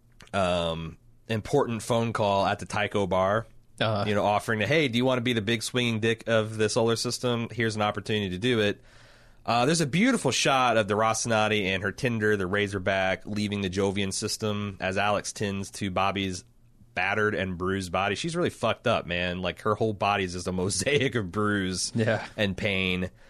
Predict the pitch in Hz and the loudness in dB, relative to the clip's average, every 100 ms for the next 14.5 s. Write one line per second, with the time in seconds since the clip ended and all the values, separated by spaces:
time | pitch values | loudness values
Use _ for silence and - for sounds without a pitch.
0 | - - - - 107 104 98 - 165 180 | -20 -20 -14 -4 2 2 0 2 2 2
1 | 135 147 147 131 131 143 139 120 131 135 | 2 0 0 0 0 2 2 0 0 0
2 | 120 113 123 117 - 226 185 185 160 107 | -4 0 0 2 0 0 2 0 0 0
3 | 127 175 - - 156 170 165 170 175 202 | 2 2 0 -2 0 0 0 0 2 2
4 | 202 208 - - 113 117 120 110 120 139 | 0 0 -4 -4 -2 2 2 4 4 2
5 | 143 160 165 165 - 107 117 139 135 131 | 2 0 0 -4 -2 2 2 2 2 2
6 | 123 - 127 127 135 135 131 - - 101 | 2 0 2 4 2 2 -4 -6 0 2
7 | 98 95 101 104 - 135 143 143 127 135 | 4 2 0 -2 -2 0 2 2 2 0
8 | 139 - 135 - 151 143 139 127 104 104 | -2 0 -2 -2 -2 0 0 0 0 -2
9 | 101 101 - 110 - - 127 120 113 117 | -4 -6 -2 -2 -4 -4 0 0 0 0
10 | 104 98 104 95 90 - - - - - | 0 0 2 2 -2 -10 -20 -20 -16 -4
11 | 131 113 - 127 - - 123 117 117 113 | -2 0 0 -2 0 -2 0 0 0 0
12 | 95 - 120 107 107 104 104 92 95 92 | 0 0 0 0 -2 -2 -4 -2 0 0
13 | 92 107 110 - 95 107 101 101 98 - | 0 2 0 -2 -6 -2 0 0 0 -2
14 | 104 101 98 95 92 | 0 4 4 2 0